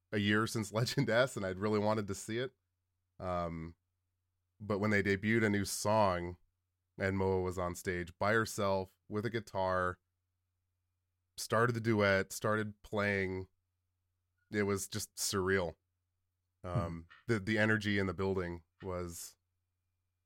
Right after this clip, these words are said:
Speaker 1: indescribable. And, you know, and I, I'm a sports fan. I go to a lot of hockey games. I go to, you know, I've been to high profile sporting events as a fan. Nothing can compare to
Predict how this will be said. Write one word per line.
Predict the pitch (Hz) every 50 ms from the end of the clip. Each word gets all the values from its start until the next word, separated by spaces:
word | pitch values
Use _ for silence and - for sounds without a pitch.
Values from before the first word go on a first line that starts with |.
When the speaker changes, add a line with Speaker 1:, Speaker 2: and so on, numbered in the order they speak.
| _ _ _ _
Speaker 1:
indescribable. | 123 123 120 120 - - 113 110 117 110 101 87 87 85 87 92
And, | 98 101
you | 101
know, | 101 101 101
and | 101
I, | 101 101 98 95 - - - -
I'm | 113 110
a | 104
sports | - - 107 101 -
fan. | - - 101 98 101 98
I | 98 101
go | 101 101
to | 98 95
a |
lot | 92 92 92 92
of | 90
hockey | 95 92 90 - 90
games. | 92 92 92 92 92 95 92
I | 92
go | 90 92 92
to, | 92 92 90 90 92
you | 95 92
know, | 87
I've | 90 90 87
been | 98 92 90
to | 90 90 87 87 - _ _ _ _ _ _ -
high | 107 98 92
profile | - 104 92 - 98 95 95
sporting | - - 98 92 95 95
events | 90 90 92 92 -
as | 95 87
a | 90
fan. | - - 92 90 90 90 90 92 - _ _ _ _ _ _ _
Nothing | 107 110 110 107 113 110 107
can | - 110 101 95
compare | - 98 95 92 - 95 95 95 95 95 92
to | - - - 101 95 92 92 92 90 90 90 90